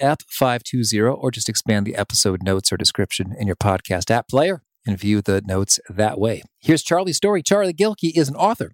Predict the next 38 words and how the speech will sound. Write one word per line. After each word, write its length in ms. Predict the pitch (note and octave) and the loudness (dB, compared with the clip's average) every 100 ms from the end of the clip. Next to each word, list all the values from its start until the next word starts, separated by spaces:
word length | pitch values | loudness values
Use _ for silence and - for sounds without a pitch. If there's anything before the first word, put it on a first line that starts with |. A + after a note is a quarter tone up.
| - | -2
entrepreneur, 540 | B2 - A#2 C#3 E3+ _ B2+ | -2 0 0 0 -2 _ 0
and 160 | A2+ | 0
philosopher, 600 | G2+ G2+ B2+ - - G3+ - _ | 0 2 2 0 0 -2 -2 _
Army 240 | C3+ C#3+ C3+ | 0 2 2
veteran, 400 | D3+ G#3 A3+ E3 F3+ | 2 2 0 -4 0
and 240 | A3 A#3 | 2 2
renowned 360 | G3 F#3 F3+ - | 2 2 2 0
productivity 500 | E3+ - E3+ E3 D#3+ | -2 0 0 2 2
expert. 380 | A3 - F#3 - - - - - | 2 0 0 -2 -20 -20 -20 -2
He's 180 | C3+ | 0
the 80 | B2+ | 2
founder 300 | - A#2+ A2 | 2 0 0
of 100 | G2+ | -4
Productive 380 | G2 F#2+ - F#2 | -2 -2 -2 -8
Flourishing, 640 | - C#3+ G3+ G3 G3 E3+ - _ _ - | 0 4 4 2 -2 -4 -8 _ _ -2
and 220 | A2+ A2 - | 0 0 0
Charlie 380 | - A2+ A2+ G2 | 0 2 0 -2
helps 260 | F#2+ - | -4 -4
professional 720 | - F#2+ - F2+ - G2 E2+ - - | -4 -2 0 0 0 -2 -4 -8 -4
creatives, 600 | - B2+ D#3 G#2 - - | 2 2 2 -4 -10 -6
leaders, 440 | A#2 D3 A2+ - - | 0 2 2 -4 -4
and 160 | A2+ | -4
change 340 | - D3 F#3 C3 | 2 2 2 -2
makers 300 | A2+ A2+ - | -4 -4 -2
take 240 | A2 - | -4 0
meaningful 340 | A#2 B2 G2 G2+ | 0 0 -2 -2
action 520 | G#2 G#2 - G#2 G2 - | -2 -2 -2 -2 -4 -8
on 180 | - F#2+ | -4 0
work 280 | F#2+ G#2+ - | 2 0 0
that 200 | G2+ - | -4 -4
matters. 460 | G2+ A2+ A#2 F#2+ - - - - - | 0 0 0 0 -4 -10 -18 -16 -6
His 160 | - B2 | 0 2
latest 260 | F3 A3 - | 2 0 -2
book 160 | F3+ | -2
is 120 | C#3 | -2
called 240 | - D3+ - | 0 0 2
Start 240 | D#3 C#3+ | 0 0
Finishing, 480 | E3+ F#3+ - B2+ D#3 | -2 -2 -2 -2 -4